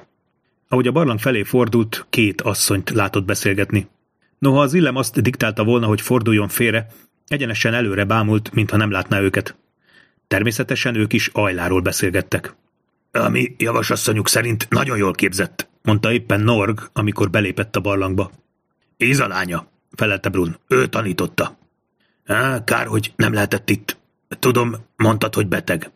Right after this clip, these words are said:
„Igen. Többek között ezért is akarok sietni. Hosszú az út hazáig. A mostani gyűlés a legjobbak közé tartozott. Sokáig fogják emlegetni.“ Broad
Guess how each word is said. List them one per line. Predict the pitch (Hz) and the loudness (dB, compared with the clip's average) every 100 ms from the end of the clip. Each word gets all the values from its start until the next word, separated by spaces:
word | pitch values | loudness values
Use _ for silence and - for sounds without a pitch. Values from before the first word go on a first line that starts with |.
| _ _ _ _ _ _ - | _ _ _ _ _ _ -2
„Igen. | 101 95 85 _ _ - - _ - | 2 2 -2 _ _ -20 -20 _ -4
Többek | 113 107 98 | -2 0 -2
között | 104 101 104 - | 0 0 -2 -4
ezért | - 104 98 95 | -6 -4 -4 -2
is | - | -2
akarok | 98 101 92 | 0 0 -2
sietni. | - 90 - 85 _ _ _ - | 0 -2 -2 -8 _ _ _ -2
Hosszú | 127 120 - 95 | 0 0 2 4
az | 92 | 4
út | 104 104 | 2 2
hazáig. | 107 95 87 82 - _ - _ _ - | 0 0 -4 -6 -14 _ -20 _ _ -6
A | 104 110 | -4 -2
mostani | - 127 - 104 | 0 0 0 -2
gyűlés | 98 123 110 110 - - - _ | 2 4 4 0 -4 -8 -20 _
a | - | -6
legjobbak | 95 113 98 92 82 92 - - | -2 -2 0 0 0 -4 -4 -2
közé | 110 98 90 | 0 0 0
tartozott. | 107 92 98 92 - - _ _ _ _ | -2 0 0 0 -2 -12 _ _ _ _
Sokáig | - - 113 95 92 95 | -2 0 2 0 -2 -6
fogják | - 110 107 95 | -4 0 0 0
emlegetni.“ | 101 92 90 92 - 82 - _ _ _ _ _ _ _ _ _ | -2 0 0 0 0 -2 -4 _ _ _ _ _ _ _ _ _
Broad | - 107 156 127 107 | -6 0 0 0 -4